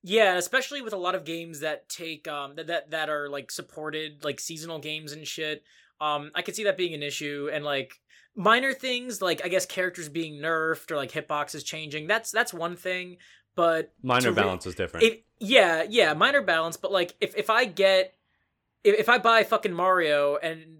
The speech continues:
Speaker 1: then they patch it and it becomes a first-person shooter, I'm gonna be a little disappointed.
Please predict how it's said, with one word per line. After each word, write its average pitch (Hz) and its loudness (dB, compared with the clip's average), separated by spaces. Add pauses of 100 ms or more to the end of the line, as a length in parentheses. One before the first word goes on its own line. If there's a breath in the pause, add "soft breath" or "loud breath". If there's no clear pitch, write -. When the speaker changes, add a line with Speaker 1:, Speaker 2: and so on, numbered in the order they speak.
Speaker 1:
then 180 -2
they 175 -2
patch 185 -2
it 185 -4
and 165 -10
it 156 -12
becomes 160 -6
a 160 -6
first-person 160 -6
shooter, 147 -6 (320 soft breath)
I'm 185 0
gonna 262 -4
be 285 -2
a 277 -2
little 254 -4
disappointed. 208 -6